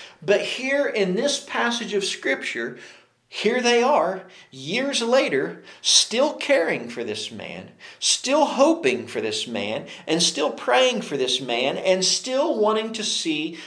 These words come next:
their blind friend made whole. Their care for this man was so deep and genuine, and Jesus saw that care flowing from their hearts.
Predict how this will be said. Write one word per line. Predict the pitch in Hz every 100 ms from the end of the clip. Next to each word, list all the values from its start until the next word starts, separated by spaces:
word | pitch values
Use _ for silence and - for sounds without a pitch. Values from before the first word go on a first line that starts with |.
| -
their | 139 147 147
blind | 143 143 165 196 214 220 220
friend | - - 156 147 143 147 - -
made | - 123 120 120 123 123 - - -
whole. | - 107 90 58 - - - - - _ _ _ _ _
Their | - 196 190
care | - 262 277 330
for | - 143
this | 127 -
man | 135 127 170
was | 151 143 -
so | - 226 262
deep | 202 233 240 240
and | 196 160
genuine, | 147 202 233 135 110 110 - - - -
and | 190 185
Jesus | 175 233 277 254 226
saw | - - 254 294 254
that | 131 - -
care | - 110 - - -
flowing | - - 190 208 240 233 208
from | 180 190 180
their | 180
hearts. | 175 254 208 - -